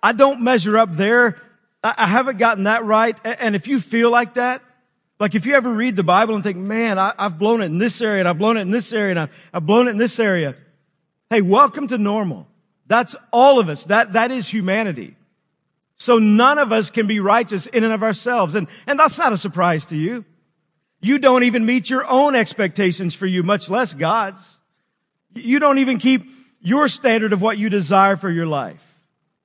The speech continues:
much less God's. So only God can make us righteous. I think another thing we have to recognize is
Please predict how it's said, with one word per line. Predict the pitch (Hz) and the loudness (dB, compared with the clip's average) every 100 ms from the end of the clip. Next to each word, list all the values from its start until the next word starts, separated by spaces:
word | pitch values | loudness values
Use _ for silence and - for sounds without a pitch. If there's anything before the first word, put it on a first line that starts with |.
| _ _ _ _ - | _ _ _ _ -10
much | 208 180 220 | -8 -8 -6
less | 240 185 | -6 -6
God's. | 143 104 90 _ _ _ _ _ _ _ _ _ _ _ _ _ _ _ - | -10 -12 -14 _ _ _ _ _ _ _ _ _ _ _ _ _ _ _ -8
So | 226 208 190 _ - | -2 -2 -4 _ -2
only | 254 285 254 | 0 0 -2
God | 175 214 226 | 0 0 0
can | 185 202 | -2 -6
make | 214 208 | -6 -8
us | 160 | -10
righteous. | 190 220 - - _ _ _ _ _ _ _ _ | -8 -8 -10 -20 _ _ _ _ _ _ _ _
I | 220 | -2
think | 226 262 | 2 2
another | 233 247 | 4 2
thing | 233 226 | 2 2
we | 214 | 2
have | 196 | 0
to | 175 | -2
recognize | 220 254 202 190 175 | -4 -6 -2 0 0
is | 185 170 | -2 -4